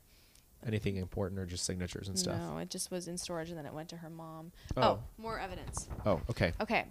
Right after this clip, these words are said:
Speaker 2: Pair
Speaker 1: All
Speaker 2: of
Speaker 1: right.
Speaker 2: earrings. Plain sterling silver stud earrings, blue sneakers, new condition, blue sneakers with white shoelaces, a few small splatters of orange, red, and yellow latex house paint on the left shoe, and a smudge of clay on the heel of the right shoe.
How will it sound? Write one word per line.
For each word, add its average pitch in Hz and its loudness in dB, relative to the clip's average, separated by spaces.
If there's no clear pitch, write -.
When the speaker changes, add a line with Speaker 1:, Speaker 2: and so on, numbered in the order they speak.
Speaker 2:
Pair 226 6
Speaker 1:
All 226 12
Speaker 2:
of 226 8
Speaker 1:
right. - 2
Speaker 2:
earrings. 190 6
Plain 233 4
sterling 226 6
silver 202 4
stud 180 0
earrings, 254 4
blue 185 0
sneakers, 233 2
new 185 2
condition, 202 2
blue 196 0
sneakers 185 -2
with 170 -10
white - 0
shoelaces, 226 4
a 190 2
few 208 -2
small 190 0
splatters 180 2
of 180 -4
orange, 180 2
red, 175 4
and 175 0
yellow 156 0
latex 185 0
house 170 0
paint 180 -2
on 165 0
the 160 0
left 143 0
shoe, 233 6
and 196 4
a 190 4
smudge 190 4
of 185 4
clay 175 4
on - 2
the 160 0
heel 139 -2
of 135 -4
the 185 2
right 240 8
shoe. - 2